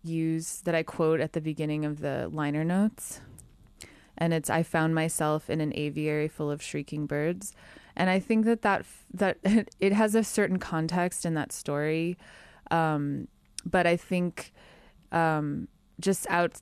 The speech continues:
out of that, out of the context of Attell Adnan's story, I thought it was interesting, um, just the, to think about the, how sometimes birds,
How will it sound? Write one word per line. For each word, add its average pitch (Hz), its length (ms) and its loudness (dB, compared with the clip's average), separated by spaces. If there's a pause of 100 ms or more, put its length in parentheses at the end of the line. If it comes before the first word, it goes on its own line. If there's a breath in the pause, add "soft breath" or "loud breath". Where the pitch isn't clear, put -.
(120)
out 185 200 6
of 202 120 4
that, 175 280 2
out 185 180 4
of 190 80 2
the 185 80 0
context 175 500 0
of 165 80 0
Attell 156 280 -2
Adnan's 151 380 -2
story, 151 580 0
I 160 100 0
thought 165 220 0
it 160 60 2
was 160 160 0
interesting, 156 760 -4 (800 soft breath)
um, 151 380 2
just - 460 -4 (100)
the, 151 600 0 (240)
to 185 100 2
think 180 340 0
about 156 520 2 (540)
the, 156 440 2 (1500 loud breath)
how 190 200 2
sometimes 190 540 2
birds, 170 640 0